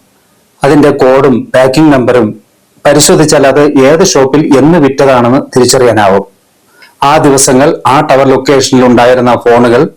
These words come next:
അതിന്റെ നമ്പറുകൾ, പുനലൂർ ആളുകേറാമലയിൽ ആ ഭാഗത്ത് എത്തിയ സെയിം സിം കാർഡ്, അതിന്റെ നമ്പറുകൾ, അങ്ങനെ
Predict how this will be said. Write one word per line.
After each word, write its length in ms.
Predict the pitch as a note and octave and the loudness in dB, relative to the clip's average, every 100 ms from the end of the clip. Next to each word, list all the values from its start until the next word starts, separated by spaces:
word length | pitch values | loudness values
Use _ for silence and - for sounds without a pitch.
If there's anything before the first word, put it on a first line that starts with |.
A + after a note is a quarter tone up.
| _ | _
അതിന്റെ 220 | A#2 A#2+ A#2 | -2 0 0
നമ്പറുകൾ, 500 | A2 G#2 B2 A2+ - _ _ _ - - - _ D#3 | 0 0 0 -2 -4 _ _ _ -20 -20 -20 _ -2
പുനലൂർ 340 | F3 F#3+ F3+ | 2 2 2
ആളുകേറാമലയിൽ 1040 | C#3+ C#3+ E3+ E3+ E3 D#3 D3 C3 B2 G#2 - | 2 2 2 2 2 2 2 0 0 -2 -4
ആ 160 | C3+ E3 | 0 0
ഭാഗത്ത് 680 | D#3 D3 C3+ C3+ C3 B2+ C3 | 2 0 0 -2 0 0 0
എത്തിയ 240 | B2+ C3+ | 0 -2
സെയിം 340 | - B2 C#3 | 0 0 0
സിം 240 | C#3+ A#2+ A#2 | 0 0 0
കാർഡ്, 420 | A#2 A2+ B2 D3+ B2+ | 0 0 0 0 0
അതിന്റെ 240 | B2+ C3+ | 0 0
നമ്പറുകൾ, 420 | A#2+ A#2+ B2+ C#3 | 0 0 2 0
അങ്ങനെ 360 | C#3 D3 D#3+ | 2 0 -2